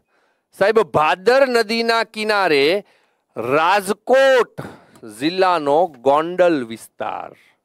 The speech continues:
રાજકોટ જિલ્લાનો ગોંડલ વિસ્તાર. ઓકે, ઇતિહાસના જે પુરાતત્વવિદો છે,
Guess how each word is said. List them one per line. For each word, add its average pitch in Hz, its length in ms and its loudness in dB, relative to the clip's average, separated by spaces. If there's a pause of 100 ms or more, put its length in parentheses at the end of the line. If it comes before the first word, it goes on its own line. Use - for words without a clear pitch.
(1080)
રાજકોટ 120 600 -2
જિલ્લાનો 117 880 -4 (400)
ગોંડલ 139 440 0
વિસ્તાર. 107 680 -4 (260)
ઓકે, 117 420 -2 (220)
ઇતિહાસના 147 1200 -2
જે 127 280 -4
પુરાતત્વવિદો 131 1400 -2
છે, 95 360 -8